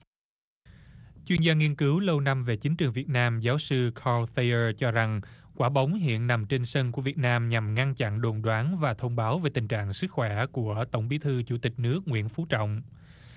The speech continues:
Trong bài nhận định công bố hôm hai mươi hai tháng tư, ông Thayer nhắc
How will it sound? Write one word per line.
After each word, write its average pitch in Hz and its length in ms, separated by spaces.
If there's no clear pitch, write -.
Trong 185 140
bài 139 120
nhận 127 160
định 117 260
công 135 200
bố 127 220
hôm 143 220
hai 123 180
mươi 120 120
hai 117 160
tháng 139 160
tư, 127 340
ông 127 320
Thayer 123 360
nhắc 151 160